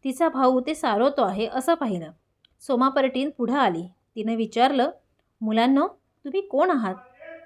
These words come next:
त्यांनी सांगितलं, "आम्ही ब्राह्मणाची मुलं आहोत." सोमा म्हणाली, "तुम्ही ब्राह्मण, मी पर्टीन, आमची नीच जात." "तुम्ही आमचं अंगण का झाडता, का सारवता? आम्हाला पाप लागेल.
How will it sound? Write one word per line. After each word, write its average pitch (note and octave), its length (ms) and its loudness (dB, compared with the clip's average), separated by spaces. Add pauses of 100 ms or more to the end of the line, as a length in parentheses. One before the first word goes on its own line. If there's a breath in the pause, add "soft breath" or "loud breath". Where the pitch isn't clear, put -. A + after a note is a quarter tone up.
त्यांनी A3+ 200 -4
सांगितलं, B3 520 -4 (440)
"आम्ही B3 200 0
ब्राह्मणाची B3 560 2
मुलं A#3 240 2
आहोत." E3+ 240 -8 (640)
सोमा G#3+ 340 -2
म्हणाली, A#3+ 400 0 (1200)
"तुम्ही B3+ 200 -2
ब्राह्मण, C4+ 500 0 (400)
मी D4+ 100 -4
पर्टीन, A#3+ 520 -2 (480)
आमची B3+ 300 -2
नीच D4 240 2 (100)
जात." F#3+ 240 -6 (360)
"तुम्ही B3+ 180 0
आमचं E4 300 -2
अंगण D#4 280 -2
का D#4+ 220 -2
झाडता, A3+ 460 0 (120)
का C#4+ 160 -2
सारवता? G#3+ 500 -2 (340)
आम्हाला A#3+ 260 0
पाप C4 320 0
लागेल. F#3+ 320 -2